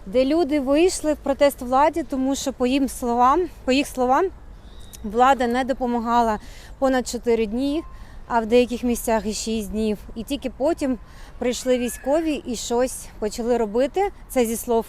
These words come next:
людей, хто там знаходився. Я брала інтерв'ю в реальних людей, можете подивитися. І ця допомога була трошки тільки, вона, ну, Дякую те Богу, що була, але в масштабах цієї трагедії його, їх було просто недостатньо.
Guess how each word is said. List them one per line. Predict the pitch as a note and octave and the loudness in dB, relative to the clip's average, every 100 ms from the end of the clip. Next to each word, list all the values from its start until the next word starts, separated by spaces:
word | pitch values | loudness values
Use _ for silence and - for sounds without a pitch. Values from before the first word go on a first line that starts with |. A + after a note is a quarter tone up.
| - | -4
людей, | G#3 A3+ A3+ | 0 2 2
хто | - | 0
там | G3+ G#3 | -4 -4
знаходився. | F#3 G3 B3+ C4+ D4+ C#4 | -4 -4 -2 -2 -2 -2
Я | G#3+ | -2
брала | G#3+ A3+ | 0 2
інтерв'ю | A3 A#3 G#3 A#3 A3 | 0 -2 -4 -4 -2
в | |
реальних | G#3+ G#3 G3+ - | 0 0 0 -6
людей, | G#3+ A3+ D4 | -4 -2 -2
можете | C4 A3 A#3+ | -2 -6 -8
подивитися. | - G3 G#3 A#3 - - A3+ - - - - - - - - | -8 -8 -6 -6 -8 -12 -12 -16 -18 -18 -18 -18 -18 -20 -12
І | A#3+ C4 C#4 C#4 C#4 C4+ G3 A#3 - - | -4 0 2 4 4 4 2 -2 -14 0
ця | D4+ | 0
допомога | D4+ D4+ F4+ E4 | 2 4 6 6
була | C4 C#4+ A3+ - - | 4 2 2 -4 -8
трошки | - C#4+ C#4 A#3+ - G#3+ | 2 6 6 6 -2 -6
тільки, | - G#3+ G3 | -2 -2 -2
вона, | G#3 A3+ C4+ C4+ A#3+ - - | 0 2 2 2 -2 -8 -2
ну, | C#4 A3+ - - - - - - A3 | 0 -2 -6 -18 -18 -16 -18 -16 0
Дякую | G#3 C4+ C4+ C4 A#3+ | 4 4 4 -2 2
те | C4 | 2
Богу, | A#3 C#4+ B3+ | 4 2 2
що | A#3+ B3 | 0 -2
була, | G#3 B3 F4+ F4+ - | 0 4 6 6 4
але | A#3 B3 C4 B3 | 2 4 4 4
в | |
масштабах | B3 A3+ C#4+ C4 A#3 | 2 0 2 2 0
цієї | A3 B3+ | -2 -2
трагедії | B3 B3+ D#4+ E4 C4+ A#3 | 0 0 2 0 0 -4
його, | G3+ B3 B3+ | -2 -2 -2
їх | A3+ B3+ | -4 -2
було | A3+ A3+ | 0 -2
просто | A#3+ A#3 A3+ | -2 -6 -4
недостатньо. | A3+ A3 - B3+ G#3 F#3 | -4 -6 0 2 2 -2